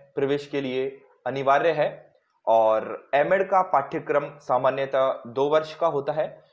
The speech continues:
किंतु यदि आपने अभी तक बीएड नहीं किया है और आप शिक्षा के क्षेत्र में अपना करियर बनाने की सोच रहे हैं तो आपको इंटीग्रेटेड बीएड एमएड करने का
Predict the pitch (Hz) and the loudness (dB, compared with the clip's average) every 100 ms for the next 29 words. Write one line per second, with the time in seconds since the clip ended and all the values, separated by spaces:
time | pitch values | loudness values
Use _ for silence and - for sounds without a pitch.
0 | _ _ 165 170 208 202 - 131 147 - | _ _ -6 -2 -2 -2 -4 -2 -2 0
1 | 180 165 170 165 156 165 135 131 143 143 | 0 0 -2 -6 -6 -8 -8 -2 -2 -2
2 | 127 123 - 165 156 147 151 - - _ | -4 -6 -6 0 2 2 -2 -6 -16 _
3 | _ - 131 127 127 - - 185 - 214 | _ 2 4 6 2 -2 -10 -8 -2 -2
4 | 214 208 - 143 - 139 135 131 139 135 | 0 -6 -4 -6 -4 -4 -2 -2 -6 -6
5 | 131 135 160 143 131 131 131 131 139 156 | -4 -2 -2 -2 -4 -6 -12 -10 -8 -4
6 | 170 143 143 139 143 - _ _ - 139 | -2 -2 -4 -8 -10 -16 _ _ -6 -2
7 | - 135 - - 131 135 139 185 214 208 | 2 2 2 -2 -2 -2 -4 -8 -6 -4
8 | 180 131 143 143 - _ - 113 147 165 | -4 -2 -4 -4 -14 _ -20 -10 -2 4
9 | 165 151 - - 131 131 123 - 123 120 | 4 2 -2 -2 0 0 -2 -2 -4 -4
10 | 117 117 117 117 | 0 2 2 -2